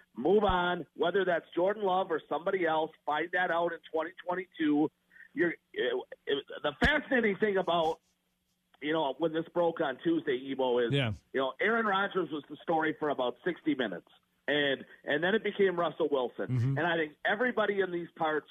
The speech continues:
Speaker 1: saw what Green Bay could have reaped in return for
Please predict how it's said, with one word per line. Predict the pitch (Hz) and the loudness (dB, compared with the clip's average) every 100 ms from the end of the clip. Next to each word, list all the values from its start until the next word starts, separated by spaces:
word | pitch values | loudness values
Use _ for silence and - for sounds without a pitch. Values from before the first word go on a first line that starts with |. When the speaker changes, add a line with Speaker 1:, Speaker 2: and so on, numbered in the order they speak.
| - | -6
Speaker 1:
saw | 160 143 139 127 - _ - | -2 0 2 0 -4 _ -6
what | 143 190 190 | -2 -2 0
Green | 196 196 185 | 0 0 0
Bay | 160 156 156 - | 0 2 0 -2
could | 151 | 0
have | 170 202 175 - _ _ | 0 0 -4 -20 _ _
reaped | 117 147 208 220 - 175 | -4 0 2 0 0 2
in | 185 | 4
return | 185 190 - 190 165 160 160 - | 2 0 0 2 2 0 -4 -2
for | 165 180 190 | 2 4 2